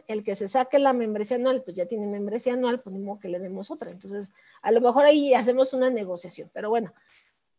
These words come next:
¿En qué consiste la pregunta? Para que comiencen a contestar,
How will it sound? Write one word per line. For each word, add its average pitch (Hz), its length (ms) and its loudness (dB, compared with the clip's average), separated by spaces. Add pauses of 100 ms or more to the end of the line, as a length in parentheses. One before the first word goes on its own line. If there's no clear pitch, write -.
(300)
¿En 269 180 2
qué 359 140 0
consiste 349 400 4
la 269 180 4
pregunta? 208 440 -4
Para 240 160 -2
que 277 160 -4
comiencen 359 400 0 (100)
a - 40 -10
contestar, 226 680 4